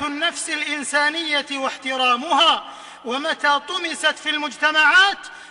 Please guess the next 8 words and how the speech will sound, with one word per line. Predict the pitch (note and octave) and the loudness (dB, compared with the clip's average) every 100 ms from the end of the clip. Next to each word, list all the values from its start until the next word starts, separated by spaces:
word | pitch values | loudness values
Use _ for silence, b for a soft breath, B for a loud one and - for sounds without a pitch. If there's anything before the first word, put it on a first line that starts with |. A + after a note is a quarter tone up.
| - | -6
فقد | C4 C4+ C4 | -4 -4 -4
آذنت | C#4+ D4 C4+ C4+ B3 - | 2 2 2 -2 -4 -6
بفنائها | A#3 C4 C4 B3 B3 C4+ D#4 A#3 B3 | -8 -8 -4 -4 -2 -2 -4 2 2
واخترامها. | G#3+ C4 - - B3+ B3 A#3 A3+ D#4+ D4 C#4 - B B B - | 2 0 -2 -4 -6 0 2 2 0 2 2 -2 B B B -4
تنزع | D4+ G4 F#4+ F4+ E4+ E4+ | -2 -2 -4 -2 -2 -2
العزة | D#4+ C#4 F4 E4+ D#4 D#4+ D#4 D#4 | -2 0 0 -2 -2 -2 -2 -4
بالنفوس | E4 E4 D#4+ D4+ F4 E4 | -2 -2 -6 -6 -6 -6
الهضيمة | E4+ D4+ D4+ D#4 G4 G4+ G4+ | -4 0 0 2 4 4 4